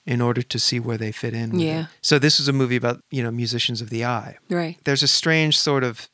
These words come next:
Speaker 1: I don't know if it, you'd call it synesthesia, but they see the sheet music and then it's like, "Oh my God, this is,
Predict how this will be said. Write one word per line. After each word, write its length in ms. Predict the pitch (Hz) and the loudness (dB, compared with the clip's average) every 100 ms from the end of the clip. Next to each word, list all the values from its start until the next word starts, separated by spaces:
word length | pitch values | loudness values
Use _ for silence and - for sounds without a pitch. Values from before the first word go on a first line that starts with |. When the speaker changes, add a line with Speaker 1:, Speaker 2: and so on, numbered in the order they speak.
| - | -4
Speaker 1:
I 100 | 135 | 0
don't 120 | 139 | 2
know 80 | 131 | 2
if 100 | 127 | 0
it, 140 | 131 143 | -4 -4
you'd 180 | 123 | -4
call 160 | - 127 | 0 0
it 60 | 127 | 2
synesthesia, 720 | - 123 113 - 165 160 123 | 0 0 0 0 2 2 0
but 200 | 117 110 _ _ _ _ _ _ _ | -2 -8 _ _ _ _ _ _ _
they 120 | 139 135 | 2 4
see 260 | - 170 | 4 4
the 100 | 147 | 4
sheet 240 | - 202 185 | 4 2 2
music 300 | 143 135 131 | 0 2 0
and 100 | 127 | 0
then 80 | |
it's 100 | 120 | 0
like, 160 | 127 120 | -2 -2
"Oh 120 | 123 | -4
my 160 | 120 113 | -4 -2
God, 260 | 123 120 | -2 0
this 220 | 113 - - | -2 -4 -4
is, 320 | - - | -4 -4